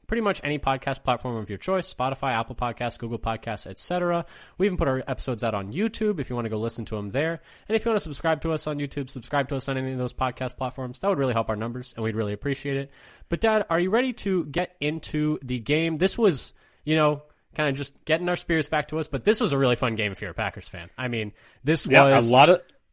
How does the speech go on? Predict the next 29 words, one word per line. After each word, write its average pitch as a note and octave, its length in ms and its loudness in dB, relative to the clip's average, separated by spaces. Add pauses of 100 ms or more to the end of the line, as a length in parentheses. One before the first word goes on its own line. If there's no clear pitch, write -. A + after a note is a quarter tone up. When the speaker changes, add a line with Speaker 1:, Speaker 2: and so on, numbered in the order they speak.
Speaker 1:
the D3 80 0
best G3+ 240 2
case, - 240 4
the F#3 80 0
best D4+ 220 4
case - 160 2
scenario B2 320 2
probably A2+ 240 4
for B2+ 100 -2
the A2+ 80 0
Packers, - 480 -4
wouldn't D3+ 160 0
you - 40 0
say? A#3+ 180 0 (720)
Speaker 2:
A C#3 60 2
lot C3 180 8
of E3 80 4
things C3 220 4
went B2 140 8
well, C#3 360 8
and, B2 160 2
you A#2+ 80 2
know, A#2 100 4
th-, A#2+ 200 -4
so A2 380 0 (260)
they, A#2 140 4 (120)
they A#2 180 6
won. A2 380 4
They, A#2 320 2